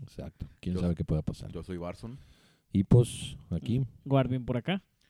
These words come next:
Speaker 2: Y pues, es-, este, hay mucha noticia de... Bueno, más, m-, más que noticia, mucho tráiler esta
Speaker 3: Todo,
Speaker 2: semana.
Speaker 3: todo se reveló.
Speaker 1: Demasiado y buenos,
Speaker 2: Sí.
Speaker 3: Como que
Speaker 1: buenos
Speaker 3: lo
Speaker 1: para
Speaker 3: estaban
Speaker 1: ver, ¿eh?
Speaker 3: guardando, güey.
Speaker 1: Exacto.
Speaker 2: Sí, sí, sí, es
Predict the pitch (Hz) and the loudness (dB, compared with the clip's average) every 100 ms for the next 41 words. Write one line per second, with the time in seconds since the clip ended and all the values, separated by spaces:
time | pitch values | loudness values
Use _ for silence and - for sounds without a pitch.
0 | _ _ _ _ _ _ _ 98 - 95 | _ _ _ _ _ _ _ -18 -10 -10
1 | 90 92 - _ 98 92 - 92 92 98 | -10 -14 -20 _ -20 -20 -16 -12 -10 -10
2 | 95 98 - 95 - 98 92 87 82 76 | -10 -12 -12 -14 -12 -10 -10 -10 -12 -14
3 | - - _ _ _ _ _ _ _ _ | -18 -20 _ _ _ _ _ _ _ _
4 | _ _ 107 117 127 127 - 110 95 92 | _ _ -8 -6 -6 -8 -10 -14 -12 -10
5 | 101 - 113 113 131 117 - 135 82 117 | -12 -12 -12 -10 -10 -12 -12 -12 -10 -10
6 | 104 67 - _ _ _ _ _ - 90 | -12 -14 -20 _ _ _ _ _ -6 2
7 | 143 156 139 123 107 143 139 160 - 139 | 4 6 4 2 2 2 4 0 2 -2
8 | 123 123 120 131 135 101 120 147 - 98 | 0 -2 2 4 4 4 2 0 0 0
9 | 87 92 110 104 80 - - 196 156 139 | 4 4 4 -2 -8 -12 0 6 8 8
10 | 151 147 170 180 - 156 139 139 151 151 | 4 6 6 6 8 8 8 4 0 0
11 | 131 113 151 - - 98 98 95 92 92 | -2 -2 -6 -6 -10 -10 -10 -14 -12 -12
12 | 90 85 | -10 -14